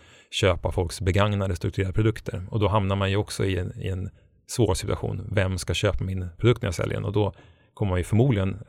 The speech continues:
eh, göra det till, till ett dåligt pris i slutändan. Det finns ju inga exakta siffror vad det blir, men som konsument så vill man ju helst ha, liksom, eh, transparens och, och gärna, liksom, bra likviditet, att det är snabbt och lätt att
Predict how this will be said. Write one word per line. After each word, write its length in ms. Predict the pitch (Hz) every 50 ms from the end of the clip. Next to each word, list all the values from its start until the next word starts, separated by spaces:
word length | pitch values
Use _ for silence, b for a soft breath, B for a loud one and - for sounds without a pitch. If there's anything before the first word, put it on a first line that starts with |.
| - -
eh, 220 | 110 104 - 107
göra 120 | 101 92 90
det 100 | - -
till, 200 | - 101 95 92
till 220 | - - 101 95
ett 160 | 87 90 95
dåligt 460 | - 95 98 98 98 - - - - -
pris 300 | - - - 110 - 113
i 20 |
slutändan. 400 | - 113 107 - - 110 104 92
Det 60 | 98
finns 160 | 90 110 90 110
ju 40 |
inga 100 | 98 95
exakta 320 | 98 - - 95 - - 98
siffror 280 | - 104 87 - 98
vad 80 | 92 90
det 60 | 95
blir, 300 | 104 131 131 98 95 90 b b b b b b b b b
men 160 | - 101 98 85
som 180 | - 101 87
konsument 460 | - 101 95 85 107 110 104 101 90
så 120 | - - 92
vill 140 | 92 92 87
man 120 | 90 90
ju 60 | 85
helst 220 | 90 87 85 - -
ha, 240 | - 87 87 85 b b b b b b b
liksom, 380 | 110 85 - - 90 85 82
eh, 60 | 90 90 - - 107 - - - - 82 85 87 87 -
transparens 760 | - 104 98 - - - 98 101 98 95 92 92 - - -
och, 220 | - - - 104
och 80 | 98 101
gärna, 280 | 101 98 98 95 95
liksom, 340 | 95 92 92 - 95 104 - -
bra 280 | - 95 101 92 95 92
likviditet, 600 | 90 90 - - 92 82 - 117 - - - -
att 80 | 92
det 40 | 87
är 20 |
snabbt 320 | - - 107 92 - - -
och 60 | 101
lätt 300 | 92 90 - - - -
att 160 | 98 95 -